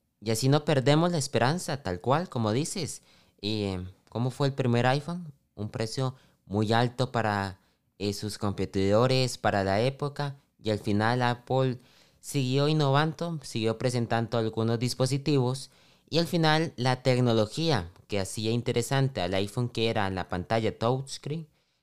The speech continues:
comenzó a bajar de precio y el iPhone comenzó a regular el precio. Creo que algo muy parecido va a pasar con esas gafas. Eh, los años van a pasar, Apple va a crear, eh, nuevas formas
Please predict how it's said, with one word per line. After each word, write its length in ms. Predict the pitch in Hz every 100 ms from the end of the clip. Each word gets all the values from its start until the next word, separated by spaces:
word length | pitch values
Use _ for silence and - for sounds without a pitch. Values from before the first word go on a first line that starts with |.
| _
comenzó 380 | - 113 107 120
a 100 | 127
bajar 240 | 123 135
de 140 | 143 160
precio 500 | 147 123 - 120 123 -
y 120 | 110
el 80 | 120
iPhone 280 | 123 - 139
comenzó 420 | 147 120 107 135
a 40 |
regular 420 | 147 147 98 92
el 120 | 90 80
precio. 400 | 82 82 - _ _ _ _ -
Creo 260 | 147 170
que 80 | 170
algo 180 | 170 175
muy 140 | 170
parecido 380 | - 151 143 156
va 80 | 156
a 60 |
pasar 300 | 156 147 147
con 140 | 143 147
esas 220 | 143 143
gafas. 480 | 165 - 90 - - _ _ _ -
Eh, 480 | 117 120 113 110 - _ _
los 240 | 104 110 123
años 240 | 123 120
van 160 | 113 113
a 80 |
pasar, 540 | 101 95 139 160 175 139 -
Apple 320 | 107 120 107
va 140 | 107
a 80 | 107
crear, 440 | - 107 107 120 131 _ _ _
eh, 580 | 104 113 113 110 104 95 101 123 _ _ _ _ _ _ _ _ _ _ 113
nuevas 560 | 113 123 135 151 160
formas 640 | - 139 143 143 175 -